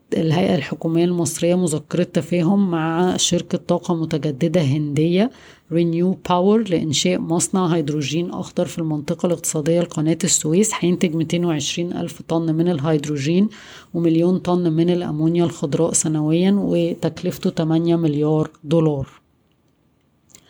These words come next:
بالنسبة للقطاع العقاري، شركة صادق حققت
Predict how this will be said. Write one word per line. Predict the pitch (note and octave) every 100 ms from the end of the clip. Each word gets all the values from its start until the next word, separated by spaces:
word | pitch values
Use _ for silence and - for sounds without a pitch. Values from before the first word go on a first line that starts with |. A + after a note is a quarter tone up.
| - - - - - _ -
بالنسبة | F3 F3+ G3+
للقطاع | G3+ F3+ E3+ F3+ F#3
العقاري، | F#3+ E3 - F3 F#3+ G#3+ A3+ G3+ E3
شركة | - F3 - F3+
صادق | - F3 F#3+
حققت | - E3+ F3+ F3